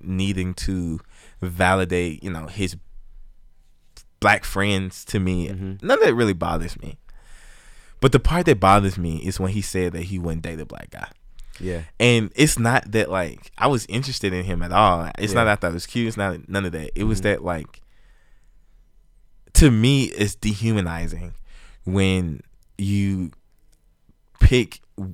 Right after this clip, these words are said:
Speaker 1: parts of me or
Speaker 2: Yeah.
Speaker 1: parts of my culture that you can identify with,
Speaker 2: Mm-hmm.
Speaker 1: but we're not good enough to be,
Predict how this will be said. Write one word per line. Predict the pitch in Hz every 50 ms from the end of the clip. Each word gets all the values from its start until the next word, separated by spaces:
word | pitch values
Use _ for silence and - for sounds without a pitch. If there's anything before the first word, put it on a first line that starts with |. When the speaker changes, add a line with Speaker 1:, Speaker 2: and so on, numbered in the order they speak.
| - - -
Speaker 1:
parts | - - - 120 113 82 - -
of | 107 101 95
me | 98 92 95 92 82 80 -
or | - 90
Speaker 2:
Yeah. | 85 92
Speaker 1:
parts | 101 107 110 -
of | - - -
my | 98 87 85
culture | - - 95 92 90 - 87
that | 85 82 - -
you | 98 95
can | - 92 82
identify | 85 85 85 85 90 92 92 87 - - 85 82
with, | 82 73 57 - - -
Speaker 2:
Mm-hmm. | 92 90 92 92 95 95 - - - - - -
Speaker 1:
but | - 98 95 90 76 - _ - -
we're | 92 90 101 98 101
not | 98 95 90 87 82 80 - - - - - - - 90
good | - - 98 98
enough | 95 92 90 87 85 82 -
to | - - - 85
be, | 82 90 87 87 85 82 80 85 95